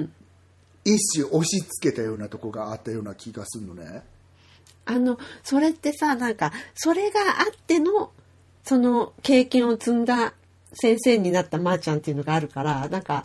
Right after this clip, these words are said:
Speaker 2: うん。
Speaker 1: あの、そこって微妙だよね。なんか、うちの母がさ、よく言ってたけど、
Speaker 2: うん。
Speaker 1: その、入院中にさ、その、入院してた病院っていうのが、看護学校が同じ敷地内にあって、
Speaker 2: うん。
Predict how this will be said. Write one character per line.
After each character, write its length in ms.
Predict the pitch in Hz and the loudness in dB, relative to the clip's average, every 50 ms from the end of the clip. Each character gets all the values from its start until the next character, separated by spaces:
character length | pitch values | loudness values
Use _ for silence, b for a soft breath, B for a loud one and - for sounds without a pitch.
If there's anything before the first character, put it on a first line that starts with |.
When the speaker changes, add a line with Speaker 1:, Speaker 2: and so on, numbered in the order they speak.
| - - | -8 -10
Speaker 2:
う 40 | 120 | -8
ん。 140 | 123 113 - | -10 -10 -8
Speaker 1:
あ 180 | - - 185 185 | -4 -4 -4 -2
の、 220 | 175 175 170 185 | -2 -4 -4 -2
そ 160 | 196 294 320 | -2 -2 -2
こ 100 | - 415 440 | -2 -4 -2
っ 0 | |
て 120 | - 254 214 | -2 -2 0
微 180 | 185 214 220 | 0 0 0
妙 200 | 240 254 254 262 | 2 4 4 4
だ 100 | 233 254 | 4 2
よ 100 | 226 170 | 2 2
ね。 180 | 151 156 160 170 | 0 0 0 0
な 120 | 180 180 180 | -2 -4 -4
ん 40 | |
か、 100 | 156 160 | -4 -4
う 80 | 156 160 | -6 -4
ち 120 | - - | -2 0
の 100 | 254 277 | 0 0
母 280 | 285 294 320 294 294 - | 0 0 0 0 0 -2
が 100 | 156 151 | -2 -6
さ、 280 | - - 156 151 147 151 | -6 -4 -6 -4 -4 -4
よ 120 | 175 190 | -6 -6
く 160 | - - 151 | -6 -6 -4
言 160 | 147 147 156 | -4 -4 -4
っ 20 | 160 | -4
て 160 | - 190 180 | -2 -4 -2
た 120 | - 160 | -2 -4
け 120 | 151 147 147 | -6 -6 -6
ど、 280 | 139 156 156 147 143 | -4 -2 -2 -2 -4
Speaker 2:
う 80 | - - | -6 -8
ん。 20 | - | -12
Speaker 1:
そ 140 | - 170 160 | -8 -4 -2
の、 300 | 156 156 151 147 147 B B B B B B | -2 -2 -2 -2 -4 B B B B B B
入 180 | 208 226 226 226 | 0 2 2 2
院 220 | 220 220 220 220 | 2 2 0 -2
中 220 | 208 - 226 214 208 | -4 -4 -4 -2 -2
に 180 | 208 208 202 | -2 -2 -4
さ、 540 | - - 196 185 170 139 135 143 175 247 330 B B B B B B B _ | -4 -4 -4 -4 -2 -4 -4 -4 -6 -6 -8 B B B B B B B _
そ 140 | - 185 175 | -8 -6 -6
の、 200 | 170 165 156 156 | -4 -4 -4 -2
入 220 | 175 220 247 247 | -2 0 0 0
院 140 | 240 240 233 | 0 0 -2
し 80 | - - | -2 -4
て 120 | - 240 | -4 -4
た 320 | - - 180 160 143 135 139 - | -4 -2 -4 -4 -2 -4 -4 -2
病 240 | 170 170 165 165 | -2 0 0 0
院 120 | 165 165 165 | -2 -4 -6
っ 20 | |
て 120 | 156 - 165 | -4 -4 -4
い 60 | 160 | -2
う 40 | 156 | -2
の 140 | 143 135 | -4 -4
が、 220 | 127 147 147 139 - | -6 -6 -6 -6 -6
看 200 | - 269 285 302 302 | -2 0 0 0 0
護 100 | 302 294 | 0 0
学 240 | 320 320 - 127 | 0 0 0 0
校 160 | 247 180 175 147 | -2 0 0 0
が 140 | 151 147 | 0 -2
同 100 | 139 160 175 175 180 | -2 -2 -2 -2 -2
じ 60 | 175 | -4
敷 240 | - - - - 170 | -6 -10 -10 -12 -12
地 160 | - - 202 | -8 -6 -4
内 200 | 185 160 143 135 | -2 -2 -2 -4
に 100 | 131 139 | -4 -4
あ 60 | 143 151 | -6 -6
っ 20 | |
て、 360 | 156 - _ 151 151 151 139 135 | -8 -10 _ -4 -4 -4 -4 -6
Speaker 2:
う 40 | |
ん。 40 | 131 | -8